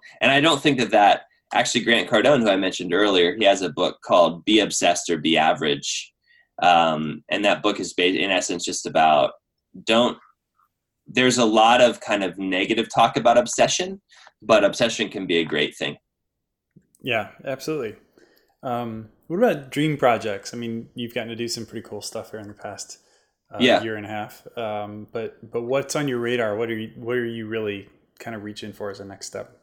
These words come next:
Speaker 1: It's a good question. Um, dream project. So I, I would love to make kind of a, a mini or, or micro documentary about,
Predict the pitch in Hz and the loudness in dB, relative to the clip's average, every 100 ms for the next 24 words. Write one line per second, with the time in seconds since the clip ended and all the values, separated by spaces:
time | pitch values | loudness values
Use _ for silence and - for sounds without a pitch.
0 | _ _ _ _ _ - - _ _ - | _ _ _ _ _ -16 -16 _ _ -20
1 | _ _ _ - - _ - - 247 165 | _ _ _ -20 -20 _ -8 -4 2 4
2 | 165 147 117 160 139 - 127 113 107 - | 6 4 4 2 2 2 2 2 2 2
3 | 120 127 123 123 123 123 123 _ _ _ | 4 6 6 6 2 0 -6 _ _ _
4 | _ _ _ _ _ _ - - 143 143 | _ _ _ _ _ _ -16 -2 4 6
5 | 139 131 110 104 101 95 - 147 139 131 | 4 4 4 4 4 0 2 4 6 4
6 | 107 - - 117 143 170 180 156 - _ | 2 -4 -2 2 4 2 2 -2 -6 _
7 | 95 135 143 143 139 127 - - 123 127 | 0 2 4 6 4 0 -6 -10 0 0
8 | 113 113 117 127 - 135 113 110 - 110 | 2 4 4 4 -2 0 0 0 -2 -2
9 | 107 95 98 92 90 92 90 - _ _ | -2 0 2 2 4 4 2 0 _ _
10 | _ - 92 98 95 98 107 110 110 101 | _ -6 2 2 2 -2 0 2 2 2
11 | 90 82 - 90 87 82 92 104 110 98 | 0 -2 -2 -2 0 -2 0 0 -2 2
12 | 98 92 92 90 87 87 87 82 87 85 | 2 2 -4 -6 -2 0 0 2 2 4
13 | 85 80 | 4 2